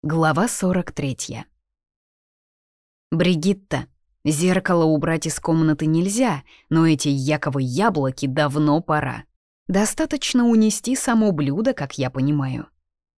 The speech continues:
Гномиха недовольно поджала губы. Этим вечером она была вся какая-то насупленная.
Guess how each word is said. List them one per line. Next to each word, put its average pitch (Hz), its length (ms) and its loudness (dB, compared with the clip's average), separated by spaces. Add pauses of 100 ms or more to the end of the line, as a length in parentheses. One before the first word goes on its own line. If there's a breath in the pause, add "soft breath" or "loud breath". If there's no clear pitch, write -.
(420)
Гномиха 294 540 4
недовольно 233 580 2
поджала 175 540 -2
губы. 127 420 -8 (560)
Этим 151 320 0
вечером 147 480 0
она 139 140 2
была 139 240 0
вся - 180 -6
какая-то 151 460 -6
насупленная. 139 1000 -4